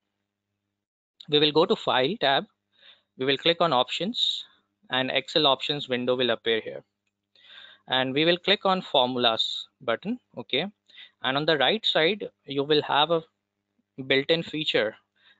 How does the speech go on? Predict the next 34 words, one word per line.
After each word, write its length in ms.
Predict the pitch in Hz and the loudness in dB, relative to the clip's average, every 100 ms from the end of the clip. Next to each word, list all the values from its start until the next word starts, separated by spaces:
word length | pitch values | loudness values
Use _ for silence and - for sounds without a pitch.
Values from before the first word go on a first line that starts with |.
| - | -4
and 160 | 131 | -2
this 160 | 143 156 | 0 0
is 100 | 175 | 0
available 460 | 160 156 165 170 170 | 2 2 2 2 0
in 120 | 160 | 0
all 300 | 135 143 160 | 2 2 2
the 140 | 160 | 0
Excel 320 | 131 - 147 143 | 0 -2 -4 -4
previous 420 | - 123 135 135 | -4 -2 0 -2
versions, 460 | - 123 113 135 185 | 0 -2 0 -4 -4
either 280 | 123 120 127 | 0 0 0
you 240 | 123 123 123 | -2 0 0
are 160 | 123 127 | 0 -2
ex-, 140 | 127 _ | -8 _
using 340 | 127 123 123 123 | -6 -4 -2 -4
Excel 300 | 113 - 120 | -4 -4 -4
two 140 | 123 120 | -6 -2
thousand 400 | 117 117 117 113 | -2 -2 -6 -4
ten, 300 | 127 131 127 123 | -2 -2 -2 -2
thirteen, 380 | 117 120 123 120 | -2 0 -4 -6
sixteen, 420 | 110 - - 120 | -12 -10 -6 -4
or 80 | 113 | -2
nineteen. 460 | 110 110 135 185 - - - - - - - | -4 -4 -4 -6 -8 -16 -20 -18 -18 -20 -6
So 160 | 170 | 0
what 240 | 160 196 220 | 2 2 0
you 160 | 208 | 0
need 220 | 196 180 | 0 -2
to 100 | 196 | -2
do 220 | 170 175 180 | 0 2 4
is, 260 | 131 190 - | 4 0 -6
you 180 | 147 147 | -6 -2
need 220 | 156 175 | -2 -2
to 220 | - 185 185 _ | -4 -4 -4 _
click 220 | - 196 | -2 -2